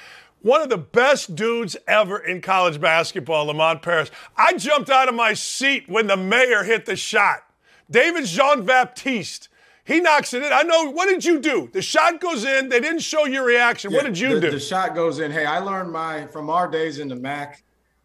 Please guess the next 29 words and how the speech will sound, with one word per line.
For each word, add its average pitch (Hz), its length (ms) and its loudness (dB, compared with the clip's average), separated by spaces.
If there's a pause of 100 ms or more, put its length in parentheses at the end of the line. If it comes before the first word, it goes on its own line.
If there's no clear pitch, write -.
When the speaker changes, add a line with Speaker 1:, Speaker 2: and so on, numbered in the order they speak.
(120)
Speaker 2:
I 143 120 -4
learned 170 340 -2
my 147 160 -4
lesson 143 380 -8
about 127 360 -6
premature 131 680 -8
celebration. 120 880 -10
So 110 540 -12 (520)
I 143 180 -4
don't 143 340 -6
go, 139 340 -4 (360)
I 151 100 -2
don't 170 220 -2
go 160 200 0
too 160 180 -8
crazy 143 400 -8
too 127 180 -10
early. 123 320 -4 (380)
So, 123 440 -6
uh, 113 520 -6
you 139 60 -8
know, 139 200 -4
I 131 120 -4
heard 135 320 -6
whistle. 147 460 -2
Immediately, 143 520 -4
I 131 60 -6
have 131 240 -10
some 131 320 -8